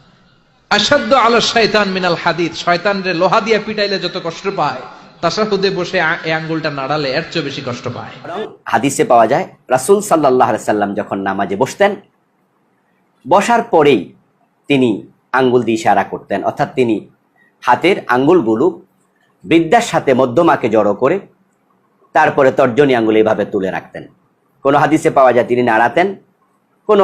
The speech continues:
Speaker 2: হাদিসে পাওয়া যায় তিনি ইশারা করে রাখতেন, তুলে রাখতেন। কিন্তু লা ইলাহা বলে তুলবে, ইল্লাল্লাহ বলে নামাবে, এমন কোনো হাদিস আমিও খুঁজে পাইনি।
Speaker 1: তাশাহুদের মধ্যে আঙ্গুল তুলেন, হয় নাড়াবেন নয় তুলে রাখবেন, এটা সুন্নাহ।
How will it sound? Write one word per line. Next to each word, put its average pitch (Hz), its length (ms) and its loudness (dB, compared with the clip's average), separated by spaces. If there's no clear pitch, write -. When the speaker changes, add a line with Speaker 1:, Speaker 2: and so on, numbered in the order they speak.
Speaker 2:
হাদিসে 147 300 0
পাওয়া 113 260 4
যায় 107 180 2
তিনি 104 160 0
ইশারা 104 320 2
করে 98 180 -2
রাখতেন, 92 240 -6
তুলে 117 240 0
রাখতেন। - 280 -12
কিন্তু 160 200 2
লা 156 140 6
ইলাহা 196 400 6
বলে 220 120 4
তুলবে, 151 280 4
ইল্লাল্লাহ 180 380 4
বলে 196 200 4
নামাবে, 120 380 2
এমন 147 200 2
কোনো 131 140 2
হাদিস 104 300 -2
আমিও 151 320 4
খুঁজে 98 220 -4
পাইনি। 90 300 -6
Speaker 1:
তাশাহুদের 196 540 0
মধ্যে 185 240 -4
আঙ্গুল 180 320 -4
তুলেন, 131 220 -8
হয় 156 200 -2
নাড়াবেন 196 360 0
নয় 151 180 -6
তুলে 170 220 -2
রাখবেন, 107 280 -12
এটা 139 120 -6
সুন্নাহ। 170 480 -6